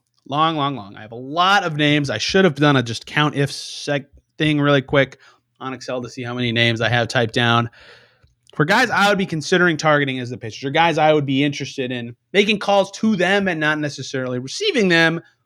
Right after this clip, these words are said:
from other teams. And I, I have tiered it out as follows.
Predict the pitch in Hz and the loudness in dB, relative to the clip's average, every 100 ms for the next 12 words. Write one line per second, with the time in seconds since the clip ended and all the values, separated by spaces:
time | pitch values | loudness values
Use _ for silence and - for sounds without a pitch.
0 | _ _ _ _ _ 151 143 139 120 117 | _ _ _ _ _ 0 2 2 0 -8
1 | 107 - - - _ _ _ _ - 175 | -12 -16 -20 -20 _ _ _ _ -6 0
2 | 185 202 233 226 - 262 349 277 233 214 | 4 4 4 2 2 0 0 -2 0 0
3 | 175 143 127 - 95 85 - - | 4 2 2 -4 -12 -12 -16 -20